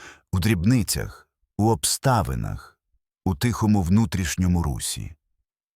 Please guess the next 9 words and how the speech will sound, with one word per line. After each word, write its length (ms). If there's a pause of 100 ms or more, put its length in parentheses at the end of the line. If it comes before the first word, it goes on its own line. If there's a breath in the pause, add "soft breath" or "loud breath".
(140)
Але 260
почути 680
це 260
можна 340
лише 320
тоді, 540 (380 loud breath)
коли 280
серце 680
зупинилося. 1120